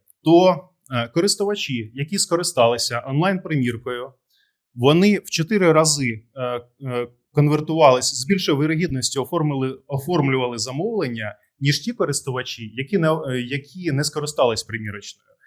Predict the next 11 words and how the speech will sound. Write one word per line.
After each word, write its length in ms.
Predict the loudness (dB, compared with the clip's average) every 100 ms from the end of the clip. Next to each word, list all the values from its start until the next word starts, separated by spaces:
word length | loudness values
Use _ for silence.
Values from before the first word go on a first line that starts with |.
| _ 2
Це 340 | 6 6 6
зовсім 480 | -4 -2 -2 -4 -8
не 100 | -10
значить, 420 | -6 -2 -2 -2
що 180 | -8 -4
яку, 260 | -2 -2 -2
якщо 320 | -2 0 0
ви 120 | 0
інтегруєте 540 | -2 -6 -2 -2 -2 -4
наше 300 | -6 -6 -8
рішення, 640 | -6 -6 -4 -4 -6 -8